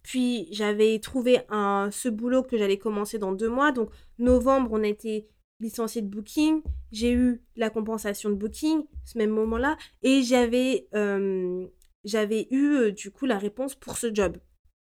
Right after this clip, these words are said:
que je commençais en janvier. Donc, c'était juste génial. Donc, c'était sûr que j'allais pas avoir de soucis pour payer mon loyer et tout ça. Franchement, la compensation de Booking, ça m'a sauvé la vie.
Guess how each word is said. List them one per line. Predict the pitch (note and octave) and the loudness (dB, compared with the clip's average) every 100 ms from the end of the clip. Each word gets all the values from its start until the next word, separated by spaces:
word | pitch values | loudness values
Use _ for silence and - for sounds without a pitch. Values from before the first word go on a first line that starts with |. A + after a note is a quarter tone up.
| _ _ - - | _ _ -20 -6
que | A#3 | -4
je | - | 0
commençais | G#3+ G#3 G#3 - | 0 0 0 -2
en | B3 | 0
janvier. | B3 A3 G3 - _ _ _ _ - | 2 0 -2 -10 _ _ _ _ -4
Donc, | G#3 G#3 | -4 -4
c'était | A#3 G#3+ G3+ | -6 -4 -6
juste | A#3 B3+ | -4 0
génial. | C4 C4 A#3 | 2 2 0
Donc, | G#3 G3 | 0 -8
c'était | G#3 G#3 | -8 -10
sûr | - C4 | -8 -8
que | B3+ | -6
j'allais | A3 F#3+ | -4 -4
pas | F#3+ G3+ | -4 -4
avoir | G#3 | -6
de | F#3+ | -8
soucis | F#3 - G3 A#3 A3 - _ _ _ | -10 -12 -12 -10 -10 -12 _ _ _
pour | - - | -16 -6
payer | G#3+ G3 | -2 -2
mon | F#3 | -4
loyer | F3+ F#3 F#3+ | -6 -4 -6
et | |
tout | F#3+ | -8
ça. | - C4+ D#4+ - _ _ | -10 -8 -8 -12 _ _
Franchement, | - A3+ - C#4 C#4+ D4 - | -6 -6 -4 0 0 -2 -4
la | G3+ G3 | -6 -6
compensation | - B3 A#3+ A#3 A3+ A#3 | -4 -4 -2 -4 -4 -4
de | |
Booking, | G#3+ A#3 B3+ | -6 -8 -8
ça | B3 G3+ | -8 -6
m'a | F3 F3+ | -6 -8
sauvé | - - B3 A3 | -10 -2 0 4
la | G3+ G#3+ | 2 2
vie. | C#4+ D4+ | 2 0